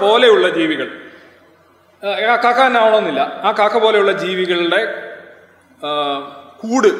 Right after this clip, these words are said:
ഉപയോഗിക്കുക, അതിനകത്ത് മുട്ടയിടുക, എന്നിട്ട് കാക്ക വളർത്തുക, അങ്ങനെ ചെയ്യാറുണ്ട്. നമ്മളത് വലിയൊരു ചതിയായിട്ടാണ് നമ്മൾ കാണുന്നത്. നമുക്കത് ചതിയാണ്. പക്ഷേ ഇനി ജനിക്കാനിരിക്കുന്ന കാക്കയുടെ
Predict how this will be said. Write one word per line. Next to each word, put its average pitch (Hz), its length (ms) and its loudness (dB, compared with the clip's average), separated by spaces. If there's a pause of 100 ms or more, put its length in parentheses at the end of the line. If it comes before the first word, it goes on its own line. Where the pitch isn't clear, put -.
(760)
ഉപയോഗിക്കുക, 160 500 0 (180)
അതിനകത്ത് 165 420 -2
മുട്ടയിടുക, 160 440 0 (680)
എന്നിട്ട് 170 260 -2 (100)
കാക്ക 170 200 2 (100)
വളർത്തുക, 156 380 0 (1400)
അങ്ങനെ 170 260 -4 (460)
ചെയ്യാറുണ്ട്. 160 440 0
നമ്മളത് 190 320 -2
വലിയൊരു 208 340 2
ചതിയായിട്ടാണ് 220 640 2 (520)
നമ്മൾ 190 160 -2 (100)
കാണുന്നത്. 202 360 0 (180)
നമുക്കത് 254 360 0 (120)
ചതിയാണ്. 220 420 0 (640)
പക്ഷേ 208 220 -2
ഇനി 247 120 0
ജനിക്കാനിരിക്കുന്ന 247 760 2 (420)
കാക്കയുടെ 208 540 2